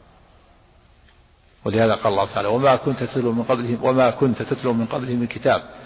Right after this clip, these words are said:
ولا تخطه بيمينك، إذا لارتاب المبطلون". هذه من الحكمة. ما كنت تتلو قبل هذا القرآن من كتاب، ولا تخطه بيمينك. ولو كان، ولو كنت تقرأ، تكتب،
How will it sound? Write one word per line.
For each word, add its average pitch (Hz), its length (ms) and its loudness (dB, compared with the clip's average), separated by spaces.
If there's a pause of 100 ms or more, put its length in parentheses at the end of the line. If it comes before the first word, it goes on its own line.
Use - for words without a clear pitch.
(300)
ولا 165 200 8
تخطه 156 460 2
بيمينك، 143 480 2 (160)
إذا 131 140 4
لارتاب 107 420 -2
المبطلون". 104 380 -10
هذه 127 140 -4
من 127 60 -6
الحكمة. - 300 -10 (920)
ما 185 200 6
كنت 147 280 0
تتلو 139 280 0
قبل 131 260 2
هذا 127 140 6
القرآن 127 280 2
من 139 100 -2
كتاب، 139 300 4
ولا 190 180 8
تخطه 165 320 -2
بيمينك. 117 540 -2 (520)
ولو 139 240 6
كان، 139 280 4 (380)
ولو 147 180 6
كنت - 180 -4
تقرأ، 123 440 2 (120)
تكتب، 139 360 0